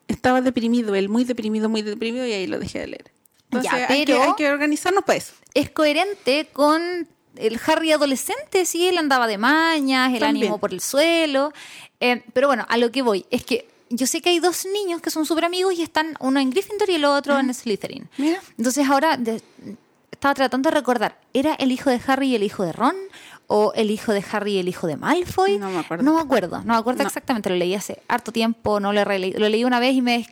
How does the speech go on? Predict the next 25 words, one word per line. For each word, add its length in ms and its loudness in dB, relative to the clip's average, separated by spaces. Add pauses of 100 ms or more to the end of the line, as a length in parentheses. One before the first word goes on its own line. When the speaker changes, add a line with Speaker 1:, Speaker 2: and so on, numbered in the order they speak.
(140)
Speaker 2:
quedé 180 2
como 200 2
con 100 2
el 80 2
Speaker 1:
Sí. 40 -4
Speaker 2:
corazón 440 0
medio, 600 2
Speaker 1:
Sí, 60 -14
así 180 -12
que 100 -12
no. 80 -12 (100)
Speaker 2:
no 60 -6
sé, 160 -8
acongojado 680 -4
después 300 -6
de 80 -10
esa 160 -10
lectura. 460 0
Speaker 1:
Ay, 80 2
no. 140 -6 (480)
Triste, 240 -10
triste. 280 -12 (100)
Speaker 2:
Ah. 560 -2
Speaker 1:
Pero 140 0
bueno. 240 -2